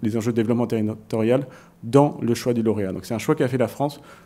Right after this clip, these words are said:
de ne pas uniquement avoir une réflexion sur, sur le prix, et c'est quelque chose que, qu'on assume et qui nous, qui nous tient à cœur. Euh, par ailleurs, et c'est vrai que c'était une demande qui avait pu être remontée à de nombreuses reprises pendant le, le débat public, euh, on ne peut fixer dans le cahier des charges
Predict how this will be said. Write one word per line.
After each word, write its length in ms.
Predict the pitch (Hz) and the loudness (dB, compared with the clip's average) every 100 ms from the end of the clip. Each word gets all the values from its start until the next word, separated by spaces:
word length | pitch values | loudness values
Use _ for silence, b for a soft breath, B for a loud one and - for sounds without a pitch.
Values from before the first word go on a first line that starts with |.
| B - | B 2
de 60 | 113 | 2
ne 60 | |
pas 340 | 107 147 147 - | 6 6 6 2
uniquement 460 | 131 135 - 143 | 2 4 2 2
avoir 180 | 127 120 | 4 2
une 80 | 113 | 0
réflexion 400 | 107 113 107 123 | -4 -8 -4 -6
sur, 260 | - 107 104 | -4 -6 -6
sur 200 | - 110 | -4 -2
le 100 | 104 | -2
prix, 300 | - 143 147 | -2 -4 -6
et 60 | |
c'est 120 | 104 - | -10 -6
quelque 160 | 107 | -4
chose 180 | 135 127 | -2 -2
que, 280 | 113 101 101 | -2 -2 -2
qu'on 200 | 98 110 | -4 -4
assume 260 | 104 151 135 | -2 0 0
et 60 | |
qui 160 | - 117 | 0 -4
nous, 60 | |
qui 140 | 110 113 | -2 -2
nous 100 | 110 | -2
tient 180 | 127 110 | -4 -6
à 60 | |
cœur. 200 | 104 90 - - - _ _ - - - - B B B B B 110 | -6 -12 -14 -20 -20 _ _ -20 -20 -20 -20 B B B B B -4
Euh, 400 | 104 98 101 101 - - | -2 -2 -2 -4 -8 -6
par 140 | 120 | -2
ailleurs, 240 | 135 147 | 4 6
et 60 | 113 | 4
c'est 120 | 123 | 2
vrai 80 | 139 | -2
que 60 | 139 | 0
c'était 180 | 127 | 0
une 80 | 123 | 0
demande 260 | 117 139 139 | 2 0 -2
qui 120 | 123 | -4
avait 160 | 107 107 | -2 0
pu 120 | 135 | 0
être 100 | 120 | -2
remontée 360 | 123 117 120 | -2 -2 2
à 60 | 131 | 2
de 40 | |
nombreuses 320 | 113 110 120 123 | 2 0 -2 -2
reprises 260 | 120 131 | -2 -2
pendant 200 | 117 107 | 0 0
le, 140 | 101 101 | 0 -2
le 180 | 107 | -4
débat 200 | 107 110 | 2 2
public, 380 | 107 120 151 - B B B _ | 2 0 -2 -2 B B B _
euh, 380 | 110 104 101 101 - - - _ _ _ _ _ | -8 -6 -6 -8 -10 -14 -20 _ _ _ _ _
on 140 | 127 | 2
ne 100 | 127 | 2
peut 160 | 123 147 | 2 0
fixer 300 | 143 127 143 | -2 -2 0
dans 80 | 127 | 0
le 60 | |
cahier 180 | 110 120 | 0 0
des 80 | 110 | 0
charges 500 | 110 135 147 143 | -2 -4 -4 -8